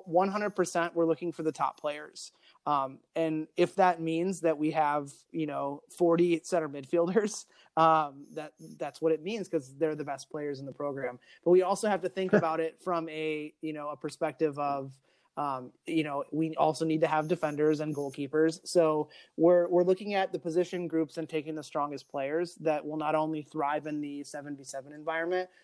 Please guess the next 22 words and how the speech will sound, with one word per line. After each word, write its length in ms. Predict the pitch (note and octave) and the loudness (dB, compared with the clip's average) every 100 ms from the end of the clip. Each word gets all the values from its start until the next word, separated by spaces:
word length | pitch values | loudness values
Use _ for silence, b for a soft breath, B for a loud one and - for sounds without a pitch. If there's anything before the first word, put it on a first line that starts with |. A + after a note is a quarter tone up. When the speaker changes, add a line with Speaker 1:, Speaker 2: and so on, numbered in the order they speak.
| _ | _
Speaker 1:
but 100 | E3+ | 6
also 400 | E3+ F3 - F3+ | 8 6 4 4
when 240 | D#3 D#3+ D#3 | 4 0 -6
we 140 | D3 | -10
do 260 | C#3 E3 D#3+ | -2 2 2
get 160 | E3 | 0
into 160 | D#3 D3+ | -2 -6
the 140 | C#3+ C#3+ | -10 -10
exhibi-, 460 | D3 D3+ C#3 C#3+ C#3+ D3+ - | -10 -8 -6 -8 -10 -14 -6
exhibition 580 | D3+ - C#3+ D3 F3+ F3 | -6 -2 0 2 2 0
phase 260 | F3+ F#3+ F#3 | 2 4 4
of 120 | F#3 | 2
this, 320 | G3 G3 - b b b | 2 0 -8 b b b
that 200 | F3+ E3+ | 4 6
we 120 | F3 F3+ | 4 2
can 160 | F3 | 0
actually 300 | D#3+ - E3+ | -2 0 -2
put 180 | - D3 | 0 -4
together 340 | D3 D3 D3 | -4 -6 -6
a 60 | C#3 | -6
team, 320 | C3 D3+ B2+ - _ - | -6 -8 -8 -20 _ 0
right? 240 | D3+ | 2